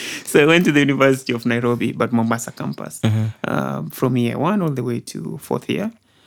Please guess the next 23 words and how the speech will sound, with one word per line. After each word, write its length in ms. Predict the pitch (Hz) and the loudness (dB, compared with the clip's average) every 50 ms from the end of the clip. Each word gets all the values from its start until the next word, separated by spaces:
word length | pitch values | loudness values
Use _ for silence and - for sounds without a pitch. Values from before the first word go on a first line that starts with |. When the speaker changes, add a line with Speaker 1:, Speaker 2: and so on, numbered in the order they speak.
| _ _ _ | _ _ _
Speaker 1:
Um, 680 | - 160 143 131 131 127 127 127 127 127 127 127 127 120 - | -4 -4 -2 -2 -2 -2 -2 -2 -2 -2 -2 -2 -4 -2 -2
and, 360 | 127 127 127 127 123 123 127 | -2 0 0 0 -2 -2 -2
um, 520 | 127 123 123 127 127 123 123 131 151 233 - _ _ - - | -2 -2 -2 -4 -4 -6 -6 -8 -12 -14 -16 _ _ -6 -4
I 80 | 147 | -2
remember 360 | 139 131 127 131 135 135 135 | 0 2 4 4 4 4 2
when 160 | 131 127 123 123 | 2 0 0 0
we 80 | 120 | -2
started, 340 | 117 - - 123 120 - 131 | -4 -2 -2 -4 -2 -2 -6
we 80 | 123 123 | -6 -6
were 100 | 123 120 | -6 -6
like 180 | 120 113 - | -8 -6 -6
the 60 | - | -8
pioneers 600 | 117 - - 127 123 123 123 123 120 120 117 - - | -6 -4 -4 -2 0 0 0 0 0 -2 -4 -6 -8
of 120 | - - - | -12 -10 -12
the 80 | - | -14
School, 300 | - - - - - - - 160 - - | -14 -10 -8 -8 -8 -8 -8 -12 -12 -8
uh, 220 | - - - - - | -8 -8 -6 -8 -10
of 160 | - - - | -12 -4 -2
Law. 340 | 135 139 151 160 165 165 165 | 0 2 2 0 0 -4 -8
They 400 | 180 160 151 131 123 123 120 131 - _ _ | -12 -8 -4 -2 -2 -2 -2 -6 -8 _ _
before 360 | 131 131 - - 143 135 131 | -4 -4 -2 -2 -4 -4 -4
had, 340 | 131 131 131 120 117 123 - | -4 -4 -4 -4 -4 -6 -8
uh, 320 | - - - - 73 - | -8 -8 -8 -10 -10 -12